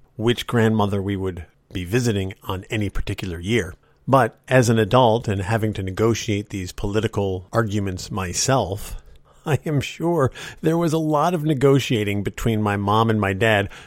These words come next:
which mother they were going to visit on which year and who was going to be suffering without us that year, or maybe suffering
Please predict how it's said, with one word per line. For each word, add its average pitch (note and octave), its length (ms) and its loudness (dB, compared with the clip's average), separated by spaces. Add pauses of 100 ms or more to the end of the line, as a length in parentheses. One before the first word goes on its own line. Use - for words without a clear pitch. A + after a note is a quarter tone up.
(180)
which G#2+ 420 2 (260)
mother G#2+ 440 6
they G#2 140 4
were G2+ 140 4
going G#2+ 280 2
to A2+ 100 0
visit B2+ 480 4
on G2+ 240 0
which A2+ 260 0
year A#2 300 4
and G#2 160 0
who A#2 160 2
was A2 260 2
going A2 280 0
to A2+ 100 -2
be G2+ 120 -2
suffering G#2+ 640 -2
without C#3 320 4
us A2 220 2
that G2 220 -2
year, F2 260 -8 (360)
or A2+ 120 0
maybe A2+ 340 2
suffering A2 600 0